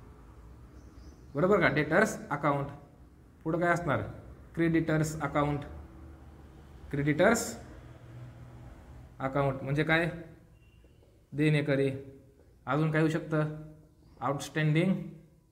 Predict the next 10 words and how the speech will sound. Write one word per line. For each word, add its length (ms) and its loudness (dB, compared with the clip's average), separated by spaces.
wages, 640 4
Outstanding 680 2
salary. 380 4
हे 360 -8
सगळं 240 2
काय 160 4
माझं? 260 4
काय? 280 2
Representative 640 4
personal 500 4